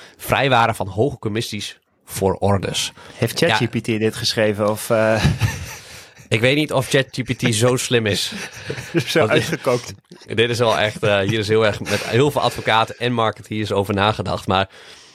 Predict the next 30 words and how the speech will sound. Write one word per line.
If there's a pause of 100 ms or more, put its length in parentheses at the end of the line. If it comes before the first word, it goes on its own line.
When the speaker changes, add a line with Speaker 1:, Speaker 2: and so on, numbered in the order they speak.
(100)
Speaker 1:
ja,
eigenlijk
verkoop
je
de
orders
door
en
krijgt
een
consument, (180)
een
klant
niet
de
beste
prijs. (240)
En
ja,
je
krijgt
lage
commissies,
dus
feitelijk
klopt
het
wat
er
staat.